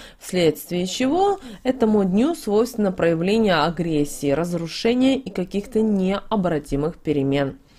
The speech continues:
Но несмотря на то, что энергетический день очень нестабилен,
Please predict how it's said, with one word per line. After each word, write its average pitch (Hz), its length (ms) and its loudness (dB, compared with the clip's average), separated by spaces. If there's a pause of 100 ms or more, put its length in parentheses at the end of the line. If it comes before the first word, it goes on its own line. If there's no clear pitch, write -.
(200)
Но 214 120 2
несмотря 320 420 -2
на 294 120 4
то, 247 200 0
что 170 200 -2
энергетический 185 920 -2
день 156 400 -4 (100)
очень 180 540 0
нестабилен, 160 1040 0